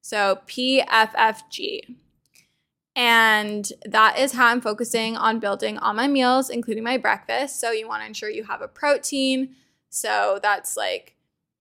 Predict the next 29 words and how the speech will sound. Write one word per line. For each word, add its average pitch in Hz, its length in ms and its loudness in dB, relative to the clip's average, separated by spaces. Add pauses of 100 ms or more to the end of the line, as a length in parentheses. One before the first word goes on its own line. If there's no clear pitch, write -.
(100)
can 208 180 -12
be 202 80 -12
protein 285 480 -2
powder, 247 760 4 (140)
it - 160 -6
can 214 180 -12
be 214 200 -12
nuts, 262 720 0 (120)
it - 200 -12
can 214 320 -8
be 196 480 -6 (440)
animal 269 360 2
protein, 254 680 -2
think 196 420 -10
eggs, 220 520 2
chicken, 214 680 -8
lox. 208 760 0
Obviously, 220 340 -2
like, 214 140 -8
I'm 208 80 -12
not 202 140 -8
having 208 200 -12
chicken 202 240 -16
for - 140 -12
breakfast, 202 440 -6
but, - 160 -8
like, 196 380 -10
you 208 140 -10
know. 190 300 -6